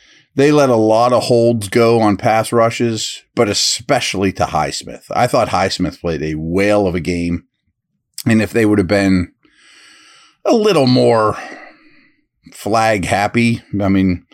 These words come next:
not that he's the only one out there getting held, but I thought it was the biggest culprit trying to be as impartial as possible. I thought he was really, really good, stepped up without Watt, who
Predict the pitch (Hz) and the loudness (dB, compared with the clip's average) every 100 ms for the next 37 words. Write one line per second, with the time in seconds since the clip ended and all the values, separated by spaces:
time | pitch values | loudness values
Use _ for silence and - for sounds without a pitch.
0 | _ _ _ _ _ _ _ - _ 127 | _ _ _ _ _ _ _ -20 _ 2
1 | 127 120 117 113 110 117 113 113 110 107 | 2 2 2 2 2 2 4 4 2 2
2 | 101 110 98 90 107 101 101 92 - 117 | 0 0 -2 0 0 2 0 -2 -2 0
3 | 113 110 113 98 92 92 92 87 87 87 | 2 0 0 0 -2 -2 -2 -2 -4 -4
4 | - 104 - 95 - 90 85 82 92 90 | 0 0 0 -4 0 -2 0 -4 -2 -2
5 | 90 80 98 85 90 87 98 82 - 80 | -2 -2 -4 0 -2 0 -2 -4 -2 0
6 | 78 90 87 - 90 87 85 78 90 98 | 0 0 -2 0 -4 -2 -6 -8 -4 0
7 | 98 87 87 85 78 87 85 80 - - | 0 0 -2 -2 -2 -4 -4 -6 -6 -2
8 | 95 - 87 - 80 87 82 - 82 87 | -4 0 -4 -2 -4 -2 -2 -2 0 0
9 | 85 - - 87 | 0 -4 -6 -6